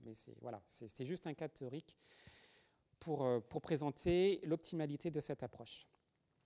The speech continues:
Bon, mais du coup, je vais appeler, hein, le, le vecteur d'intérêt F star, hein, qui va être donc X fois bêta star, et du coup, tout le monde vit dans R N. Voilà.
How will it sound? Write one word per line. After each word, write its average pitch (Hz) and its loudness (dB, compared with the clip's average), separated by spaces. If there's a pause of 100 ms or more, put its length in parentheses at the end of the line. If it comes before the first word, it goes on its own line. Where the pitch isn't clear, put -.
(120)
Bon, 139 4
mais 127 0
du 135 -4
coup, 254 -2
je - -8
vais 170 -2
appeler, 214 -4
hein, 202 -2
le, 139 -2
le 135 -6
vecteur 151 -4
d'intérêt 156 0 (120)
F - -12
star, 196 -2
hein, 180 -6 (200)
qui 143 -18
va 135 -6
être - -12 (120)
donc 120 -16 (1500)
X - -8
fois 139 -14
bêta 123 -8
star, 208 0
et 165 0
du 127 -4
coup, 233 -8
tout - -6
le 190 0
monde 202 -2
vit 175 -8
dans 170 -6
R 160 -8
N. 104 -10 (1300)
Voilà. 117 -8